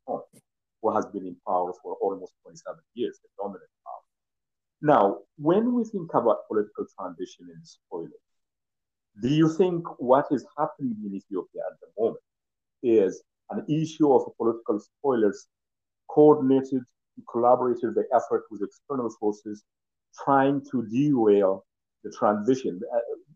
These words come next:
myself, for example, uh, as a young boy, we, we demanded democracy. We, uh, fought for human rights, human dignity, liberty. And, and when Prime Minister Abiy Ahmed came to power,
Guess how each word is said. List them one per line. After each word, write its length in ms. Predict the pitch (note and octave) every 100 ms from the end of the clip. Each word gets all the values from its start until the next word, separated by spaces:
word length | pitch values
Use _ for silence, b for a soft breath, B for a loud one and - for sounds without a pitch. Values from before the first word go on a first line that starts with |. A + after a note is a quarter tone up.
| -
myself, 640 | B2 A#2 - G3+ C3+ F2+
for 100 | -
example, 440 | E2 D#3 - - _ _ _ _ _ _ _ -
uh, 360 | F2 F#2 F#2
as 120 | A#2 A2+
a 60 |
young 280 | A2+ C3 B2+
boy, 340 | A2 A2+ A2+ A2
we, 600 | G#2+ G#2+ A2 G#2+ G#2+ G#2
we 260 | A2 A2+ A2+ _
demanded 400 | - G#2 G2+ G2 _
democracy. 560 | F#2+ F#2 _ _ _ _ _ _ - _ _ _ _ _
We, 580 | G2+ A2 A#2+ A#2+ A#2+ A#2+ - -
uh, 120 | G#2+ - -
fought 160 | A#2+ -
for 140 | A2+ G2
human 240 | A#2+ G#2 F2
rights, 180 | E2+ D2+ _ _ _ _ -
human 360 | C#3 B2 G#2 G2+
dignity, 440 | C#3 B2+ F#2 - _ _ _
liberty. 520 | A#2+ C3+ C3 A2 E2 - _ _ _ _ _ -
And, 240 | B2 B2 A2+ _ -
and 260 | B2 A2+ G#2+
when 640 | G#2 C3+ C#3 C#3+ C#3+ D3 _ _
Prime 180 | C3 B2
Minister 260 | B2 - A2
Abiy 320 | G#2+ G#2 G#2
Ahmed 200 | G2 G#2 -
came 100 | F#2
to 60 | F#2+ _ -
power, 300 | G3+ C3